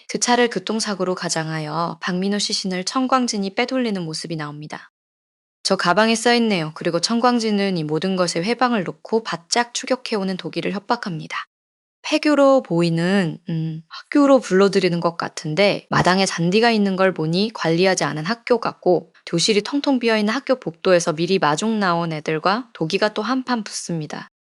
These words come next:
이번에도 일대다수를 상대해야 되는 상황인데 웬일로 도기가 밀립니다. 여기에 나타난 사람은 청광진인가요?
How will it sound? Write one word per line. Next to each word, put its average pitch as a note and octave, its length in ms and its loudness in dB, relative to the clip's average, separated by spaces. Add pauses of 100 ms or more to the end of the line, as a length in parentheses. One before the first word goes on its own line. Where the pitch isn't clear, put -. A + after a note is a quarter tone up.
(420)
이번에도 G#3 520 2
일대다수를 G#3 600 0
상대해야 A3+ 540 0
되는 E3+ 260 -4
상황인데 F3+ 600 -4
웬일로 F3 480 -4
도기가 E3+ 420 -4
밀립니다. D3+ 560 -8 (640)
여기에 F#3+ 260 4
나타난 F3+ 420 0
사람은 E3 580 -2
청광진인가요? A3 1000 -4